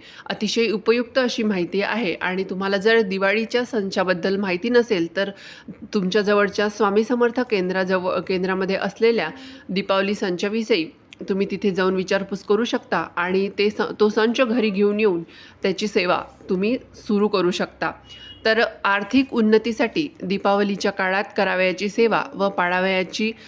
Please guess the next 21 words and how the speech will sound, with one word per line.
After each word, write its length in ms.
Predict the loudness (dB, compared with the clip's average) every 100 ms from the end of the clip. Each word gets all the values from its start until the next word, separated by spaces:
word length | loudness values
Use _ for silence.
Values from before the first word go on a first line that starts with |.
| -12 -4
आचारसंहिता 960 | -4 2 2 4 4 4 4 0 -4 -6 -4
आपल्या 300 | -4 0 -2
सेवेकऱ्यांना 840 | 0 0 0 2 0 0 0 0 -2 -16 -2
चतुर्विध 520 | 0 2 2 2 2
पुरुषार्थ 640 | 2 0 0 0 -2 0
साध्य 400 | -2 0 -2 0
होण्यासाठी 720 | 0 0 -2 -2 -2 -2 -4 -8 -16 -20 -6 0
परमपूज्य 560 | 2 2 0 0 0
गुरुमाऊलींनी 960 | 2 2 2 4 4 4 2 0 0 -2 -8 -16 -6
किंवा, 220 | -2 0
अ, 180 | 0 -2
परमपूज्य 640 | -2 0 0 0 0 0
गुरुमाऊली 640 | 2 2 4 6 4 2 0 -2
विविध 360 | -4 -2 2 2
सेवा 600 | 0 -6 2 4 4 2 -2
आपल्याकडून 580 | -4 -2 -2 0 -2 -2
करून 360 | 0 2 2
घेत 220 | 0 0 -2
असतात. 320 | -6 -6 -8 -10 -20 -20 -20 -20 -8
अ, 260 | -2 -2 -2
दीपावलीचा 920 | -2 2 2 4 2 0 0 0